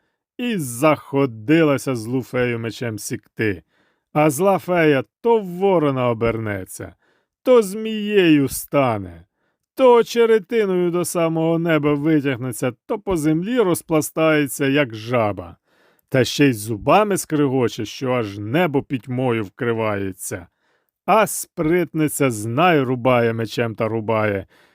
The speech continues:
і чим далі, тим все сильнішою стає. Ось вона махнула мечем, та й назавжди покінчила зі злою феєю. Потім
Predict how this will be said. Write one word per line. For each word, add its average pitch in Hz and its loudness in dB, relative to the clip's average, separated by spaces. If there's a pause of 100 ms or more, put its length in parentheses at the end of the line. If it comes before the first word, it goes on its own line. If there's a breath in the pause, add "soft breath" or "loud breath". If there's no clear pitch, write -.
(140 soft breath)
і 254 4
чим 156 2
далі, 175 4 (220)
тим 156 -2
все 175 -2
сильнішою 147 0
стає. 117 -2 (440)
Ось 254 4
вона 156 2
махнула 143 0
мечем, 180 -2 (600)
та - 4
й 175 4
назавжди 147 2
покінчила 127 -2
зі 113 -4
злою 110 0
феєю. 101 0 (640)
Потім 185 4